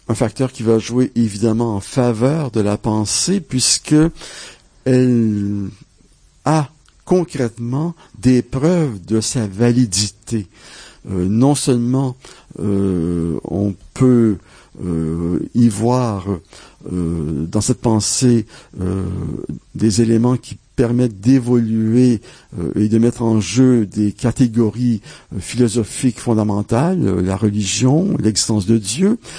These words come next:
mais comme concrètement elle donne des résultats, euh, tangibles, des résultats, euh, heureux, euh, évidemment, euh, elle trouve là, euh, des éléments qui vont, euh,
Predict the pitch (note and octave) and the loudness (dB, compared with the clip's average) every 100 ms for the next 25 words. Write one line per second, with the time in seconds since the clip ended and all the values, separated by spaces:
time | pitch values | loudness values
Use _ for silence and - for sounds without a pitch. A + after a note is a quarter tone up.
0 | - - - - B2 C3 - G3 D3 - | -16 -18 -14 0 2 2 0 0 0 -2
1 | G#3 A3 - D#3+ C3 - C#3 D3+ - A#2+ | 0 0 0 -6 -6 -2 0 0 2 0
2 | G#2+ C3 D3 B2 A#2 A#2+ G#2 G#2+ - - | 2 2 2 2 2 2 0 -10 -10 -2
3 | C#3 A#2+ - - _ - G2 F2+ F#2 A#2 | -2 -2 -12 -20 _ -4 2 2 2 2
4 | A#2+ D#3+ G#3+ F3+ A#2 - - - A#2+ B2+ | 2 2 0 0 -2 -2 -16 -2 0 2
5 | A#2 A#2 - D3 C#3 C3 - - G2 G2 | 0 -4 -2 0 0 -2 -10 -6 2 4
6 | F#2+ F2 B1 - C#3 C#3 C3 D#3 C4+ _ | 4 4 2 2 4 6 6 2 -2 _
7 | - - - G#2 F#2+ F#2 F#2 F#2 - A#2+ | -20 -20 -6 -2 0 0 -2 -2 2 4
8 | B2 A#2+ A2+ A2+ B2 E3 G#3 - - - | 2 2 0 2 2 0 -2 -12 -10 0
9 | A2 G#2+ G2+ A2+ - A#2+ A2 G2+ B2+ D#3 | 2 2 2 0 0 0 0 2 2 2
10 | E3 - G2+ G#2+ G#2 A#2 A#2 A2+ A#2 D#3 | 0 -2 0 2 2 2 2 2 2 0
11 | D#3+ - - C#3 C#3+ D3+ D3+ D#2 F#2 A2 | 0 -6 -10 0 4 4 4 0 -6 0
12 | C#3+ C#3+ - - - - G2 F#2 F2 | 2 2 -4 -20 -20 -4 0 2 2